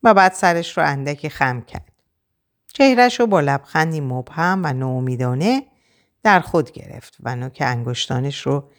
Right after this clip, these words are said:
میان سینه‌هاش قرار داد و دوباره با ادای واژهٔ کاری دستاش رو به جلو انداخت. اگنس اطمینان خاطر پیدا کرد. بیان کاری مبین مطلب مشخصی نبود.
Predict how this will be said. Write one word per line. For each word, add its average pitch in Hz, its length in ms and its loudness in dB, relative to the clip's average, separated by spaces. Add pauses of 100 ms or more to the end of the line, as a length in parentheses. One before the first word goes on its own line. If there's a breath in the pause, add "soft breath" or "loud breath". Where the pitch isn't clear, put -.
(360 soft breath)
میان 311 300 4
سینه‌هاش 143 680 -4
قرار 127 380 -6
داد 110 380 -12
و 123 120 -6
دوباره 127 680 -4 (400)
با 185 180 2
ادای 233 480 2
واژهٔ 131 600 -4
کاری 135 680 -4 (440)
دستاش 269 640 2
رو 233 140 0
به 165 140 -2
جلو 123 300 -4
انداخت. 117 600 -8 (1300)
اگنس 254 440 2
اطمینان 151 480 -2
خاطر 139 400 -2
پیدا 123 380 -6
کرد. - 320 -12 (540)
بیان 139 460 2
کاری 151 680 -2 (420)
مبین 269 520 4
مطلب 151 540 -2
مشخصی 143 800 -6
نبود. 180 580 -4